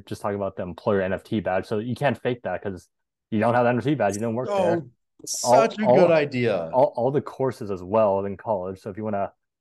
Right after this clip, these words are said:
Speaker 1: and that could be a subsection, 'cause, like, let's say you're ten years down the line, no one really cares what college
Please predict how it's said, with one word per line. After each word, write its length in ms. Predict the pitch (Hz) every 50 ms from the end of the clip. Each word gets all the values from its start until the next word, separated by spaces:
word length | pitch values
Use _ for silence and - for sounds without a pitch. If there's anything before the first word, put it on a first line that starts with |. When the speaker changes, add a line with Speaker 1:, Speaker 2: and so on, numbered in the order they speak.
| _ -
Speaker 1:
and 80 | 117
that 100 | 131 143
could 100 | - 180
be 80 | 170 165
a 40 | 127
subsection, 560 | - - 123 104 92 - 101 85 - - 95
'cause, 140 | 101 98 117
like, 180 | 120 113 127 -
let's 200 | 135 139 120 -
say 80 | - 139
you're 100 | 110 98
ten 200 | - 123 117 110
years 160 | 110 104 101
down 120 | 110 107
the 80 | 104 95
line, 360 | 95 92 90 90 92 92 92 - _ _ _ _ _ _ _
no 80 | 117 131
one 80 | 143 127
really 120 | 123 107
cares 280 | - - 98 104 104 104
what 140 | 104 104 -
college 340 | 123 117 107 110 110 107